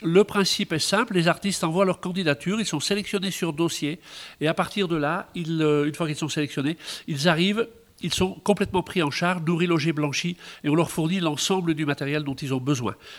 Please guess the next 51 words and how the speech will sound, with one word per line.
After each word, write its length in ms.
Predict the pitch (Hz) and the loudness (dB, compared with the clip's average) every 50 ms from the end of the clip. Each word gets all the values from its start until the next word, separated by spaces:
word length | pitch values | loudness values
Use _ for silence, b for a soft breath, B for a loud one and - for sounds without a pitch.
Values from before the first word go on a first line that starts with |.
| B B | B B
Les 120 | 120 127 | -4 -2
bombes 180 | 117 131 135 131 | 0 0 -2 -2
de 80 | 131 | -2
peinture, 420 | 127 127 120 113 - 151 151 160 147 | -2 -2 -4 -4 0 0 0 2 2
les 120 | 147 131 | 0 -2
peintures 340 | 131 131 117 120 - 135 120 | -2 -4 -4 -4 -4 -6 -6
liquides, 300 | 123 117 - - 151 135 | -6 -6 -6 -6 -4 -2
les 100 | 139 123 | 0 0
nacelles 320 | 127 127 - - 139 127 | 0 0 -2 -2 -4 -4
élévatrices, 480 | 127 123 113 113 - - - 147 - - | -2 -2 -4 -4 -6 -6 -8 -8 -6 -4
les 60 | 143 | -4
échafaudages, 480 | 135 123 - 127 120 123 127 139 143 131 | -2 -2 -4 -4 -4 -2 -2 -2 0 0
les 80 | 135 | -2
rouleaux, 260 | 120 123 123 127 131 139 | -2 0 0 2 2 0
les 80 | 135 | 0
pinceaux, 360 | 131 120 113 - - 139 139 B B B B B B _ | -2 -4 -4 -2 -2 -4 -4 B B B B B B _
tout 120 | - 233 226 | 6 6 6
le 80 | 202 | 6
matériel 380 | 185 170 - 175 165 160 160 156 | 4 2 2 2 0 0 0 0
dont 120 | 147 151 143 | 0 -2 -2
l'artiste 320 | 131 - - 147 - - | -2 -4 -6 -6 -4 -2
a 20 | |
besoin 300 | 131 135 123 120 135 156 - B B B B B | -2 -2 0 -2 -2 -4 -4 B B B B B
lui 180 | 127 135 139 | 0 0 2
est 60 | 143 | 2
mis 160 | 143 156 156 - - | 2 0 -2 -4 -2
à 80 | 139 | -4
disposition. 480 | 135 135 - - 143 135 131 - - - _ B B B B B B | -4 -4 -4 -4 -4 -4 -4 -6 -10 -14 _ B B B B B B
J'aime 240 | - - 139 139 131 | -2 0 0 0 2
bien 180 | 143 160 156 | 4 2 4
dire, 240 | 139 147 175 185 - | 4 2 0 -2 -2
ça 120 | - 143 | -4 -6
fait 100 | 120 135 | -6 -6
toujours 240 | 123 156 156 170 156 | -4 -4 -2 -2 -2
un 60 | 143 | -2
peu 100 | 135 - | -2 -4
sourire, 380 | 135 - - 135 131 170 165 143 | -4 -2 -2 -2 0 -2 -4 -4
mais 100 | 139 - - B B B B B B B | -8 -10 -12 B B B B B B B
j'aime 200 | 101 120 139 135 | -4 -2 -2 0
bien 140 | 135 143 139 | 0 0 0
dire 280 | 123 143 160 - - | 0 0 -4 -4 -2
que 180 | - 131 117 110 - - - _ - - - | -2 -2 -2 -2 -4 -8 -20 _ -20 -6 -2
l'artiste 380 | 131 135 131 - - 143 - | 0 0 0 -2 -4 -4 -2
arrive 220 | 147 135 143 143 139 | -2 0 0 0 0
ici 260 | 127 - - 175 165 | 0 0 2 4 4
avec 220 | 131 127 127 - | 4 4 2 0
son 160 | - - 151 - | -2 -2 -2 2
talent 320 | - 147 139 139 151 - - - | 4 4 4 4 2 -2 -8 -6
et 120 | - 160 - | -4 -2 -2
ses 100 | - 143 | 0 0
vêtements, 320 | 131 131 131 - 117 107 | -2 -2 -2 -4 -8 -8